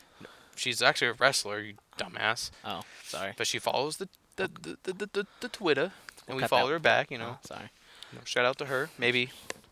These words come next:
Speaker 1: I don't know. Maybe we'll,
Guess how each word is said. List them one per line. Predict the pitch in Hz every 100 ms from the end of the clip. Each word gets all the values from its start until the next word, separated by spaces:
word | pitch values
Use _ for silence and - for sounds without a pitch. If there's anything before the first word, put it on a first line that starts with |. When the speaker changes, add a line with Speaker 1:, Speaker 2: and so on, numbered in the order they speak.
| - - - - - -
Speaker 1:
I |
don't | 131 -
know. | - - - _ - - - - - 104
Maybe | 107
we'll, | 110 110